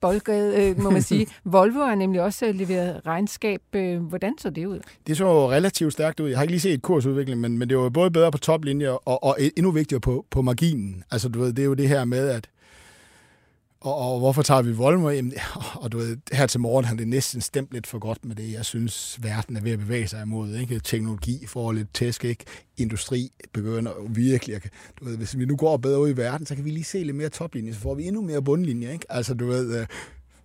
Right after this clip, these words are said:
Speaker 2: så du ved, øh, jeg har jo, jeg har jo næsten, du ved, at når det er sådan, jeg investerer, og det, jeg stod og fortalte her, så er alle de her regnskaber fra morgenstunden af, øh,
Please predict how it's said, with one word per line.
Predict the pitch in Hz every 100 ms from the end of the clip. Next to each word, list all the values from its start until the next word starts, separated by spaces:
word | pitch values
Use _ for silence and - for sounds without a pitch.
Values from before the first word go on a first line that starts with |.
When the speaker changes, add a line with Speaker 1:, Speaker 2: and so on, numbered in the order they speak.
| _
Speaker 2:
så | -
du | 127
ved, | 127 123 117
øh, | 113 113 120
jeg | 127
har | 123
jo, | 120
jeg | 120
har | 123
jo | 127
næsten, | 139 165 151 120 - - -
du | 131
ved, | 123
at | 120 113 120 127
når | 120
det | 127
er |
sådan, | 143 139
jeg | 123
investerer, | 117 110 165 156
og | 120
det, | 117
jeg | 120
stod | - 131
og |
fortalte | 98 - 151 160
her, | 151 120
så | 139
er | 135 131 113
alle | - 131
de | 143
her | 147
regnskaber | 113 127 - 135 110
fra |
morgenstunden | 117 120 139 110 104
af, | 113 117 123
øh, | 110 107